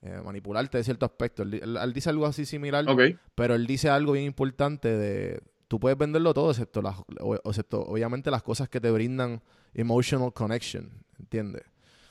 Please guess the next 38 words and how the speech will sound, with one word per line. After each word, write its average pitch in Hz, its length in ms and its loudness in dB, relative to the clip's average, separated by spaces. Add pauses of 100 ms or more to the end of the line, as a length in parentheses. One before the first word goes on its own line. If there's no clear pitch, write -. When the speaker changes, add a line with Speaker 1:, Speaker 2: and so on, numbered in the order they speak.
(120)
Speaker 2:
Exacto. 104 440 2 (360)
Speaker 1:
So, 117 280 4
que 110 180 0
yo 107 140 2
me 117 80 0
imagino 143 320 2
que, 123 100 2
pues, 104 180 -4
obviamente 117 500 -2
todo, 117 840 10 (480)
todos 120 220 6
estos 135 260 2
buys 120 540 6 (180)
son 120 280 -2
emocionales 113 600 2
al 92 140 0
fin. 113 320 -2 (2250)
Speaker 2:
Sí, - 100 -8
Speaker 1:
¿Sabes? 123 160 8
Que 123 60 4
Speaker 2:
mano, 139 140 6
Speaker 1:
son - 20 8
Speaker 2:
es - 60 2
que 139 80 8
en 143 60 10
Speaker 1:
conex-, 147 40 8
Speaker 2:
verdad 196 200 6
Speaker 1:
son 151 100 6
Speaker 2:
tú 147 80 6
no, 143 60 2
Speaker 1:
una 151 100 8
Speaker 2:
tú 160 60 10
no 170 60 8
Speaker 1:
conexión, 165 360 6
una 147 80 4
extensión 151 420 4
a 127 80 4
ti. 117 180 4